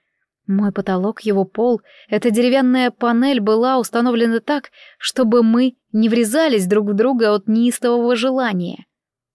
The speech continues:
Мир с его суровыми правилами, касающимися окончательного равновесия всей материи, никогда бы не позволил накоплению нашей энергии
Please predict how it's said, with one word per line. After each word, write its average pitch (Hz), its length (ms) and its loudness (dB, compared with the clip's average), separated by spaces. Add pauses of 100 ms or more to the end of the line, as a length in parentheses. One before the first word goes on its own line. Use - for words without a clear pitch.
(320)
Мир 240 340 2
с - 120 -6
его 214 240 -2
суровыми 208 500 0
правилами, 185 680 -4 (280)
касающимися 247 1040 -2 (160)
окончательного 262 920 -2
равновесия 247 680 0
всей 214 380 -2
материи, 202 680 -2 (360)
никогда 220 520 2
бы 269 80 0
не 262 100 2
позволил 233 520 0
накоплению 196 600 0
нашей 185 340 -2
энергии 190 520 0